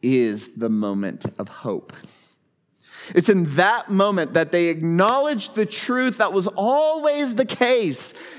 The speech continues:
They are not in control. There is no room for pride. And their source of confidence in themselves is now abandoned. They can't save themselves.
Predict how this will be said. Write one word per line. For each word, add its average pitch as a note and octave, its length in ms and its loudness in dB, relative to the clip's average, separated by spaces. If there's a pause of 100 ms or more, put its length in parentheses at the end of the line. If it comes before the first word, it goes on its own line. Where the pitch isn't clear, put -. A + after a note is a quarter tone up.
(100)
They F#3+ 400 2
are G3+ 140 0
not F#3 280 2
in A3 160 0
control. F#3+ 1000 0 (440)
There G3 200 4
is E3 160 -2
no G#3 360 4
room B3+ 520 2 (120)
for A3 200 2
pride. G3 760 0 (800)
And F#3 180 4
their F3 140 2
source A3+ 560 2
of A3+ 160 -2
confidence F#3+ 800 -2 (260)
in G#3+ 220 4
themselves G#3+ 1500 0 (680)
is C3 180 -2
now E3 240 2
abandoned. B2+ 720 -2 (240)
They B2+ 100 0
can't F#3+ 380 -4
save G3+ 320 -4
themselves. F3 920 -10